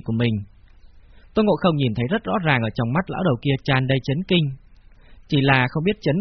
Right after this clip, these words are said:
kinh là vì cam kỳ hay là sinh mệnh linh kỳ, được Hoa Cốt xem như là thánh kỳ. Có điều lão đầu rất nhanh liền đem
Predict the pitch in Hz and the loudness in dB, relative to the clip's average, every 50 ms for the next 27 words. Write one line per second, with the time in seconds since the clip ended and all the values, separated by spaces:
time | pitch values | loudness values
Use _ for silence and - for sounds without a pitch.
0 | 208 - 190 170 156 143 135 131 135 - - - 202 101 101 185 - 156 127 123 | 0 2 2 2 2 2 2 0 -2 -2 0 0 0 0 -2 -2 -2 0 2 2
1 | 117 127 131 120 117 113 - 131 123 123 127 123 95 120 123 127 120 110 - 127 | 2 0 0 -2 -2 -4 -4 -4 -4 -2 -2 -4 -2 -2 -2 -2 -2 -2 -2 0
2 | 120 117 110 110 110 - - - - - - 131 120 - 127 131 127 120 117 - | 0 0 0 -2 -4 -10 -18 -20 -20 -8 -4 -4 -4 -2 -2 -2 -2 -2 -2 -2
3 | 170 190 220 - - - - 131 120 120 117 117 113 113 110 - - 120 113 127 | -2 -2 -2 -2 -6 -4 -2 -2 0 0 0 -2 -2 -2 -2 -4 -4 -4 -4 -2
4 | 190 240 - 175 143 123 113 104 98 98 - - - - - - - - - - | -4 -4 -2 0 0 2 0 0 -4 -6 -10 -18 -20 -20 -20 -20 -20 -20 -20 -20
5 | - - - - - - - - - - - - - - - - - - - - | -20 -20 -20 -20 -20 -20 -20 -20 -20 -20 -20 -20 -20 -20 -20 -20 -20 -20 -20 -20
6 | - - - - - - - - - - - - 156 175 180 160 135 131 123 139 | -20 -20 -20 -20 -20 -20 -20 -20 -20 -8 -2 0 0 2 4 4 4 2 2 0
7 | 170 160 135 123 156 196 - - 165 147 139 135 127 123 117 113 123 123 | 0 2 2 2 2 0 0 0 0 2 2 2 2 0 0 2 2 0